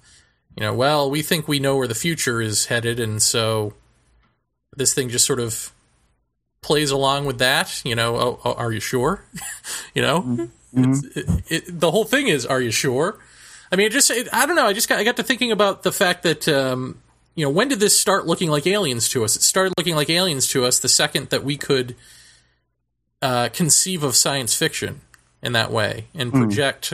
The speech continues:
Speaker 1: ourselves onto other planets and, you know, into a Jetsons-like future.
Speaker 2: Hmm.
Speaker 1: That's when this becomes, so it's like the human imagination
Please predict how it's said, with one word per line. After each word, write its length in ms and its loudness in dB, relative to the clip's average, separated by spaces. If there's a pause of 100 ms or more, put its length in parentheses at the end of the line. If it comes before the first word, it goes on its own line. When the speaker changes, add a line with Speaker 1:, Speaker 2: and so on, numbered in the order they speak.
(120)
Speaker 1:
ourselves 680 0
onto 220 -4
other 180 -4
planets 540 -2
and, 260 -6 (600)
you 80 -2
know, 200 2
into 380 -2
a 180 2
Jetsons-like 840 -2 (360)
future. 460 -2 (640)
Speaker 2:
Hmm. 60 4
Speaker 1:
That's 220 2
when 120 -2
this 120 0
becomes, 580 -2
so 420 2
it's 220 0
like 180 2
the 80 -4
human 240 0
imagination 880 0